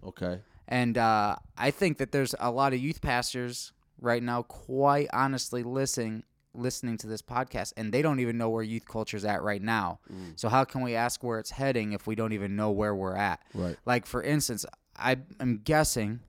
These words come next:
Speaker 2: there's a lot of youth pastors that are just as frustrated the last few years as we've been at how busy all of these students are
Speaker 1: Mm-hmm.
Speaker 2: with school,
Speaker 1: Absolutely.
Speaker 2: with sports,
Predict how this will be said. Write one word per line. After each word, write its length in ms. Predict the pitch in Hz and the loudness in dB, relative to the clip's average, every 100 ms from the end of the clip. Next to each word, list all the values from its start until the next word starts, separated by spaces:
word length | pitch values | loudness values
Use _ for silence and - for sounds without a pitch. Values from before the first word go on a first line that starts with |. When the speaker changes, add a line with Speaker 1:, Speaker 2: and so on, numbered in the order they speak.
| _ | _
Speaker 2:
there's 160 | 117 107 | -2 -2
a 60 | |
lot 240 | 107 117 131 | 2 4 4
of 60 | |
youth 260 | 127 147 - | 0 -2 -2
pastors 540 | - 107 110 123 123 | 0 0 -2 -6 -6
that 120 | 117 107 | -2 -2
are 80 | |
just 320 | 98 113 131 147 | 0 0 0 -2
as 140 | 131 | -6
frustrated 600 | - 147 139 - 113 101 | 0 2 2 0 -4 -4
the 120 | 113 | -4
last 380 | 104 113 117 - | 0 2 2 -2
few 160 | - 117 | -4 -4
years 280 | 107 113 98 | -2 -4 -4
as 100 | 95 | -6
we've 320 | 110 135 110 | -2 -2 0
been 320 | 104 101 95 - | -2 -2 -4 -8
at 200 | 71 104 - | -6 -6 -8
how 280 | - 127 131 | 0 2 4
busy 460 | 127 131 113 123 | 2 0 2 -2
all 260 | - 110 113 | 0 0 0
of 120 | 110 | -2
these 160 | 107 101 | -6 -4
students 520 | - 139 139 123 104 | -2 2 2 2 -2
are 340 | 104 92 98 107 156 | 0 0 -2 -6 -8
Speaker 1:
Mm-hmm. 340 | 143 127 98 107 _ - _ - | -8 -4 -6 -6 _ -20 _ -8
Speaker 2:
with 260 | 110 120 - | 0 0 0
school, 680 | - - 143 156 165 165 - | 0 4 6 6 6 2 -2
Speaker 1:
Absolutely. 480 | 92 - 98 95 | -4 0 0 2
Speaker 2:
with 200 | 110 123 | 2 0
sports, 720 | - - - 160 160 156 - | -2 -2 4 6 6 2 -6